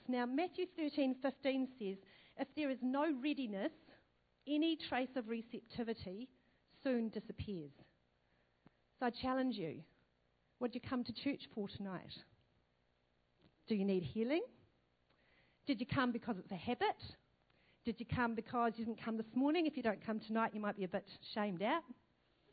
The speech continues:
Did you come because someone asked you? Did you come because it's tradition? Or did you come because you're so passionate for God that you don't want to go home the same?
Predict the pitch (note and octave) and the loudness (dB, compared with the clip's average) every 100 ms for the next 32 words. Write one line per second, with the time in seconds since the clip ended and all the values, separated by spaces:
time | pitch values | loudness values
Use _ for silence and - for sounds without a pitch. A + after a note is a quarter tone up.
0 | _ _ _ _ _ _ _ _ - D4 | _ _ _ _ _ _ _ _ 0 2
1 | D#4 - E4 D#4 D4+ C#4+ D4 D4+ - C4 | 4 4 6 8 8 6 4 2 2 0
2 | G#3+ G3 A3+ - - C#4+ C#4+ - - - | 0 -2 -4 -4 -4 0 0 -2 -16 -6
3 | D#4+ D4 - D4 C4+ B3+ G#3+ - A3+ A#3+ | -2 0 4 4 4 2 0 0 0 2
4 | - D#4+ E4+ - - - D4 A#3+ G4+ E4+ | 4 2 2 -4 -16 0 2 6 4 4
5 | E4 - - G#4+ A#4 G4+ D4+ - D#4 C#4+ | 6 6 6 6 4 2 -2 2 4 4
6 | A#3 A#3+ A#3 - - E4 F4 F4 D4 B3 | 4 2 2 0 2 4 6 8 6 4
7 | - A3+ - G#3 F3+ G3 F3+ G3 G3 F3+ | -4 -6 -4 -4 2 4 4 0 -4 4
8 | A#3 A3+ G3+ - - - G3+ F#3 - - | 6 6 2 -8 -12 -6 -4 -4 -6 -14
9 | F3+ F3 E3+ E3 F3+ D#3 D3 _ _ - | -8 -4 -4 -4 -6 -6 -10 _ _ -14
10 | - E3+ D#3 | -8 -6 -6